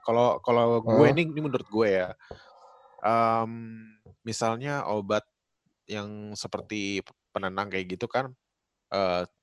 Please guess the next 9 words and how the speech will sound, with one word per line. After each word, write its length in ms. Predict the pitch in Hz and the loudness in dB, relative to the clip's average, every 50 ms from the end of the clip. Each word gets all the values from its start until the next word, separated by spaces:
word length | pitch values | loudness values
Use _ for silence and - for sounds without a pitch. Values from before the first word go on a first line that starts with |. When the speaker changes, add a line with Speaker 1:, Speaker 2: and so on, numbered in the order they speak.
| _ _ _ _ _ | _ _ _ _ _
Speaker 1:
sebenarnya 460 | _ - - 123 113 113 110 117 135 - | _ -8 -6 -4 -2 -2 -2 -2 -2 -2
kan 100 | 156 147 | -2 -2
dipakai 320 | 143 - 120 - - 147 | -2 -2 -2 -2 -2 -6
untuk 300 | 143 135 123 143 - _ - | -4 -4 -6 -8 -8 _ -12
menenangkan 520 | - 107 104 101 104 101 101 - 127 139 135 _ _ - | -8 -6 -4 -4 -4 -4 -2 -2 -4 -4 -4 _ _ -8
pasien 480 | - 110 98 - 113 104 101 107 127 135 | -4 -4 -4 -2 -2 -2 -2 -2 -2 -2
yang 260 | 131 113 117 123 139 143 - - - - - - - - - _ _ _ _ _ | -4 -4 -4 -4 -4 -10 -16 -20 -20 -20 -20 -20 -20 -20 -20 _ _ _ _ _
mereka 280 | - 110 107 110 - 139 | -4 -4 -2 0 2 4
lagi 640 | 139 127 117 113 107 113 131 139 147 147 151 143 147 | 4 4 4 2 2 0 0 2 2 2 0 -2 -6